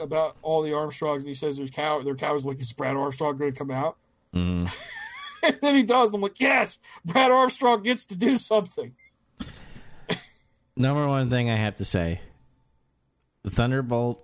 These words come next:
Speaker 2: Pat Patterson looks funny as shit on whatever he does, but it, it's so over when he does it. One, he walks funny. Two, he punches
Speaker 1: Yeah.
Speaker 2: funny, and he, he sells funny.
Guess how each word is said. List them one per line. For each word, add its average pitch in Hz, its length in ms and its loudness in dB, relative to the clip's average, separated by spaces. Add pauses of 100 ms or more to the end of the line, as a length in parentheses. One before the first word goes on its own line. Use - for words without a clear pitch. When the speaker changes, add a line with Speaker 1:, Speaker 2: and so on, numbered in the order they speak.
(200)
Speaker 2:
Pat - 260 0
Patterson 117 640 0 (400)
looks - 280 -2
funny 113 460 2
as 101 100 -2
shit - 500 -2 (120)
on 98 200 2
whatever 104 320 2
he 107 160 2
does, 95 500 0 (260)
but 95 140 2
it, 90 220 -4
it's 101 200 -2
so 110 280 2
over 98 320 0
when 90 200 0
he 87 80 -2
does 90 360 0
it. - 240 -8 (600)
One, 123 200 4
he 143 120 2
walks 117 340 0
funny. 107 420 0 (640)
Two, 147 200 4
he 135 100 2
punches 135 460 0
Speaker 1:
Yeah. 127 40 -6
Speaker 2:
funny, 98 420 0 (640)
and 110 200 2
he, 120 200 0 (160)
he 117 220 0
sells 123 420 0
funny. 139 400 0